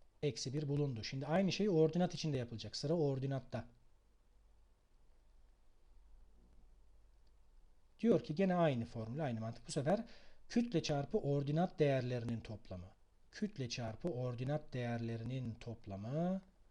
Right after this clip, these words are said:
bölü toplam kütle. Bölü toplam kütle.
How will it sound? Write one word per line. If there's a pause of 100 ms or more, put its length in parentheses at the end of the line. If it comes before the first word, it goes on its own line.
(640)
bölü
toplam
kütle. (2750)
Bölü
toplam
kütle.